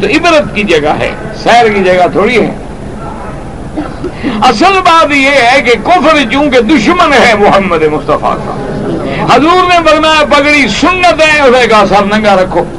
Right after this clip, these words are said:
حضور نے کہا مانگ سیدھی نکالو، اس نے کہا الٹی نکالو۔ حضور نے کہا،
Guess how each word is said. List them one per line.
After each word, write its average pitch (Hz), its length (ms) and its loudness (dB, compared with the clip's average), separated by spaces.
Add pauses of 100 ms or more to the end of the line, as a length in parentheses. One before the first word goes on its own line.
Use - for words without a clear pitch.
(1700)
حضور 330 340 2
نے 349 180 2
کہا 320 220 4
مانگ 285 480 2
سیدھی 330 400 0
نکالو، 294 600 4
اس 254 60 2
نے 233 40 0
کہا 214 120 2
الٹی 233 380 0
نکالو۔ 208 420 0 (1200)
حضور 320 380 2
نے 339 220 2
کہا، 302 200 6